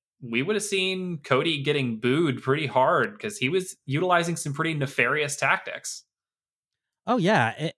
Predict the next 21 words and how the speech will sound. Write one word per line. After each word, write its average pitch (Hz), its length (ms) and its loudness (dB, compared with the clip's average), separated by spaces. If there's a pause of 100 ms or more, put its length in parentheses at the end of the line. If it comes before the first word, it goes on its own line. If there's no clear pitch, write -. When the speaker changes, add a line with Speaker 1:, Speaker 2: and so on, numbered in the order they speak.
(100)
Speaker 2:
it 165 140 -2
was 190 220 2
weird. 139 420 4
You 123 100 -2
know, 139 160 2
c-, 190 80 -2
you 170 140 -2
combine 170 360 2
that 156 220 2
with 147 180 0
the, 131 360 2
the 120 100 0
strange 147 420 -2
stuff 143 220 -4
from 123 160 -6
Kenny, 151 400 0
which 110 200 -6
we'll 120 80 -4
talk 117 240 -2
about 113 220 -2
later. 117 360 -2